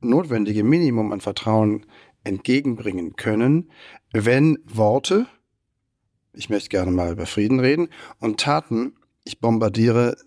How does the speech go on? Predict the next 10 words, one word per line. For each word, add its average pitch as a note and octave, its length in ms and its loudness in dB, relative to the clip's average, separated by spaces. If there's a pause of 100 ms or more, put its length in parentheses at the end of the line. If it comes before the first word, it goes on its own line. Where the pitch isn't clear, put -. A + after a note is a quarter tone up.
(100)
zur - 180 -4
besten A#2+ 580 0
Verkaufszeit G#2 960 -2 (200)
einen F#2 320 0
Baumarkt, G#2 520 -2
damit's G2 280 -6
möglichst A#2+ 300 0
viele G#2 200 -2
Tote B2+ 260 -2
gibt, - 300 -8